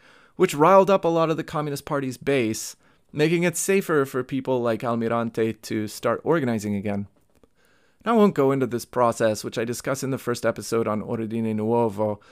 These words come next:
during which people like Pino Romualdi, Pino Rauti, and Giorgio Almirante find common ground as militants in the struggle. They begin with smaller scale actions, leafleting, and raising the black flag of fascist squadrismo here and there.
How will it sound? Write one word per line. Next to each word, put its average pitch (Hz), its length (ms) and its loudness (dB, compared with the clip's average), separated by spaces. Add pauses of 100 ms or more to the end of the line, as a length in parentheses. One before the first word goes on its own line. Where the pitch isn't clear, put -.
(320)
during 233 200 4
which 214 220 2
people 156 320 -2
like 117 400 -2
Pino 123 320 0
Romualdi, 131 960 2
Pino 104 260 -2
Rauti, 131 800 2
and 113 140 -4
Giorgio 110 460 -2
Almirante 135 840 0
find 104 320 -2
common 107 360 0
ground 143 360 2
as 143 160 2
militants 120 560 0
in 113 80 0
the 107 80 -2
struggle. 135 560 -2 (380)
They 165 80 0
begin 180 320 4
with 180 160 0
smaller 127 380 0
scale 131 320 2
actions, 127 560 -2
leafleting, 127 720 0
and 113 160 0
raising 123 300 2
the 131 80 2
black 131 280 2
flag 127 340 -4
of 131 120 -6
fascist - 640 -4
squadrismo 120 840 -4
here 120 220 -6
and 117 180 -2
there. 120 300 0